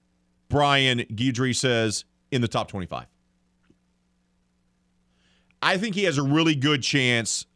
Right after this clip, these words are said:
of being in the top ten, especially with the way that he's been playing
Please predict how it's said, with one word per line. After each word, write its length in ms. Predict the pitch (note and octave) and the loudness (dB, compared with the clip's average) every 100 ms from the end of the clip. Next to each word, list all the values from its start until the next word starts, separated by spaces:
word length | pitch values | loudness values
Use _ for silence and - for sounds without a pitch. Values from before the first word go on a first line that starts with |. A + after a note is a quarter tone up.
| - | -2
of 600 | A#2 A2+ A2+ A2 G#2+ - | 0 2 2 0 -4 -8
being 220 | A2 B2+ A2+ | -2 0 0
in 80 | |
the 80 | G#2 | -2
top 220 | - F#2+ | -4 -6
ten, 180 | - - _ _ _ _ _ _ _ _ _ _ _ _ _ _ _ _ _ _ | -8 -18 _ _ _ _ _ _ _ _ _ _ _ _ _ _ _ _ _ _
especially 440 | - D#3 D3 D3+ | -4 -2 0 0
with 160 | C3 A#2 | 0 -2
the 40 | |
way 220 | A#2 A#2+ A2+ | 0 2 2
that 160 | G2 | 0
he's 320 | - C#3+ C3 | -4 -4 -2
been 180 | A2 A#2 | -2 -4
playing 600 | - A#2 A2 G#2 F#2+ F#2 | -2 -2 0 0 -2 -4